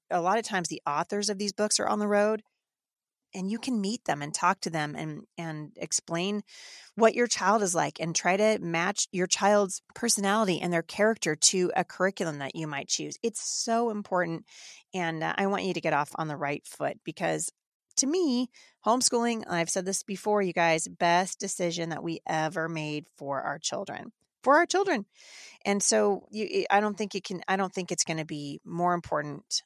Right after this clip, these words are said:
n-, than it is right now. And I, as we get off onto, you know, coming into the next school year, and some of you guys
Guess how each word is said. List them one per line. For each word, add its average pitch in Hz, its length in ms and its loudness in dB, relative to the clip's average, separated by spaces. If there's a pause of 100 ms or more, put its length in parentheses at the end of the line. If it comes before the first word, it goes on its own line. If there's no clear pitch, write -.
(120)
n-, 202 240 0
than 185 120 0
it 170 100 -2
is 143 320 -2 (140)
right 165 280 -2
now. 143 200 -8 (500)
And 185 320 0
I, 190 140 4 (100)
as 190 180 10
we 214 100 0
get 214 120 4
off 202 260 10
onto, 190 600 4
you 185 80 -4
know, 175 260 -2
coming 196 220 -2
into 190 240 0
the 185 80 -4
next 180 220 0
school 180 240 0
year, 175 240 4
and 160 120 -2
some 175 180 4
of 175 120 -4
you 180 100 -2
guys 170 380 2